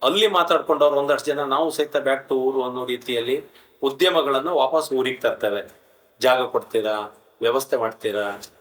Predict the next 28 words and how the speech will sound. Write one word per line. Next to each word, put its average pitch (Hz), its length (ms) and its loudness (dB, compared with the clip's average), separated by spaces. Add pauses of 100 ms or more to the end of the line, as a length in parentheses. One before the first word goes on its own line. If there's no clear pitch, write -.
ಉತ್ಸಾಹ 131 440 0
ಇದೆಯಾ, 104 680 -4
ಸ್ವೀಕಾರ 139 500 0
ಮಾಡ್ತೀರಾ, 120 420 -4
ಈ 151 180 -2
ಪ್ರಶ್ನೆಗಳೆಲ್ಲ 135 640 -2
ಇದೆ. 120 300 -4 (500)
So, 143 180 2
ಅದನ್ನ 160 200 2
ಅವ್ರದೇ 160 520 2
ನೇತೃತ್ವದಲ್ಲಿ 147 880 -2 (480)
ಬೈಂದೂರಿಗರನ್ನು 170 680 2
ಸಹಿತ 139 280 -2
ಮಂಗಳೂರಿನಿಗೆ 147 760 0
ಕರೆಯುವಂತ, 127 500 -2
ಉಡುಪಿಗೆ 127 540 -2
ಕರೆಯುವಂತ 123 540 -4 (560)
ಕೊನೆಯಲ್ಲಿ 196 360 4
ಬೈಂದೂರಿನಲ್ಲಿಯೂ 180 680 2
ಸಹಿತ 151 240 -2
ಎಸ್ಟಾಬ್ಲಿಷ್ 135 520 -2
ಮಾಡುವಂತ 131 440 -2
ವ್ಯವಸ್ಥೆ 123 400 -4
ಸಹಿತ 117 260 -6
ಈ 135 280 -6
ಇದರಲ್ಲಿ 120 480 -4
ಜೋಡಿಸ್ಕೊಳ್ತಾ 123 540 -2
ಇದ್ದೇವೆ. 98 420 -6